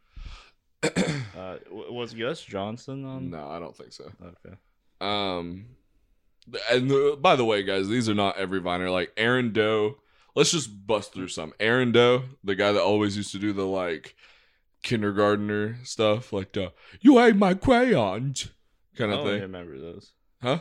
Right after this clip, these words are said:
Speaker 2: I don't remember those
Speaker 1: I'll
Speaker 2: at
Speaker 1: show
Speaker 2: all.
Speaker 1: you later. Uh, I'm gonna put him in F. Uh, Corey Scherer was that guy.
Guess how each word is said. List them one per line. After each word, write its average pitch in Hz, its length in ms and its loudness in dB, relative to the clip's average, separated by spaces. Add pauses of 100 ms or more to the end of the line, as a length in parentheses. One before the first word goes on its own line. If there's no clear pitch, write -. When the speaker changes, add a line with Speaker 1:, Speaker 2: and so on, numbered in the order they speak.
Speaker 2:
I 98 100 -6
don't 123 160 -6
remember 95 320 -10
those 95 160 -8
Speaker 1:
I'll 110 140 4
Speaker 2:
at 98 40 0
Speaker 1:
show 101 120 -2
Speaker 2:
all. 90 40 -2
Speaker 1:
you 85 140 -4
later. 85 240 -6 (360)
Uh, 98 320 4
I'm 117 120 0
gonna 123 100 2
put 123 160 0
him 117 140 -2
in 101 160 -4
F. 95 500 -2 (360)
Uh, 85 560 -2 (1400)
Corey 113 460 0
Scherer 107 600 -2
was 98 200 -4
that 90 240 -6
guy. 92 560 -2